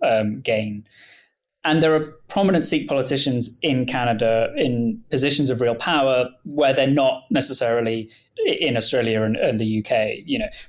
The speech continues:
uh, and, and, and so that might also be, be shaping Indian opinions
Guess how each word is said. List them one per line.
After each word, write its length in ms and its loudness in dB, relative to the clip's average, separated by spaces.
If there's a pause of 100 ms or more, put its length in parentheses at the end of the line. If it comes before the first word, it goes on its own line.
(120)
uh, 380 2
and, 160 2
and, 260 0
and 160 2
so 160 0
that 240 0
might 180 0
also 320 0
be, 300 -4
be 80 -4
shaping 720 -2 (160)
Indian 320 -2
opinions 680 -4